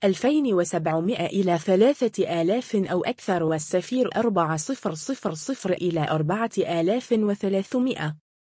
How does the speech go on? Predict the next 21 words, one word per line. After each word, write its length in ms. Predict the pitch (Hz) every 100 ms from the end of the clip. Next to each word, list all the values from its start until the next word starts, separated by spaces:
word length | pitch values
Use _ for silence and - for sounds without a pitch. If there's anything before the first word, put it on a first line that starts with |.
| _ _ -
وخالصت 720 | 196 185 233 254 254 - 160 -
إلى 200 | 196 175
أن 280 | 170 180 170
هذا 520 | 170 220 240 202 196
يعكس 540 | 185 240 254 208 -
وجود 480 | 170 156 147 226 208
اختلال 680 | 151 - 175 196 233 214 202
في 120 | -
التوزيع 720 | 165 180 170 175 262 202 -
أو 80 | 170
توجيه 560 | 160 165 156 190 185 175
غير 460 | 165 233 254 175
متوازن 840 | 160 156 156 160 240 208 190 170 160
للحصص 640 | 151 151 254 - 196 185
أو 220 | - 175
ضغط 400 | 170 220 185 -
على 280 | 165 170 165
السوق 420 | 160 247 254 220
أدى 440 | 190 226 196 190
إلى 280 | 185 208 202
المضاربة. 840 | 185 190 180 165 160 196 156 143